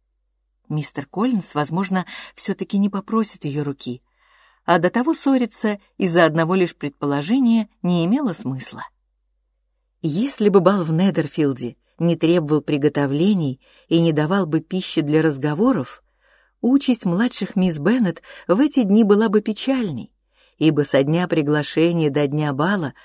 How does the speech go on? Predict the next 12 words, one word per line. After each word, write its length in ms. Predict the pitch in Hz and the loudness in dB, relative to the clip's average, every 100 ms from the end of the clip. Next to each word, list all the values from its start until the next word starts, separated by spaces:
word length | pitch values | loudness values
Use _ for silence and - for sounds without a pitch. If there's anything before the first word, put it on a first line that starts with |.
| - - - | -20 -20 -4
противные 600 | 180 170 285 262 220 208 | -2 0 0 4 4 4
проливные 540 | 202 196 190 180 185 | 2 2 2 2 2
дожди 480 | 160 165 160 226 247 _ _ - | 2 0 0 -2 -4 _ _ 2
не 160 | 233 | 4
позволили 640 | 240 233 196 214 269 240 214 | 4 2 0 2 2 4 2
им 120 | 214 | 2
хотя 360 | - 196 240 233 | 0 -2 -2 -2
бы 120 | 196 | 0
разок 440 | 196 190 262 277 | 0 0 -2 -2
побывать 500 | - 175 185 185 185 | -2 0 0 0 -4
в 40 | 151 | -4
Мэритоне. 720 | 147 139 123 - 110 104 | -2 -2 -4 -8 -12 -12